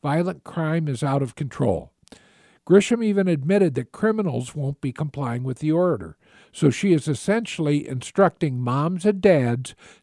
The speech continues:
to become high-value targets for thieves, robbers, and predators every time they want to enjoy an hour or so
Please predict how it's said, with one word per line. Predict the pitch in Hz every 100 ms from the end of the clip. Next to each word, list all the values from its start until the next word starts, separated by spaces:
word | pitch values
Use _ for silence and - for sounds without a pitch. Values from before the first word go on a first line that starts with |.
| -
to |
become | 147 139 - 151 120
high-value | 120 151 160 175 175 175 175 190
targets | - 156 131 139 -
for | - 135
thieves, | - 170 185 190 170 - _ _ _
robbers, | 160 151 160 170 151 -
and | - 135 -
predators | 165 151 113 101 104 - -
every | 139 175
time | 202 190 196 185
they | 185
want | 170 165
to | 160
enjoy | 135 143 147 143
an | 123
hour | 143 160 127
or | 120
so | - 127 120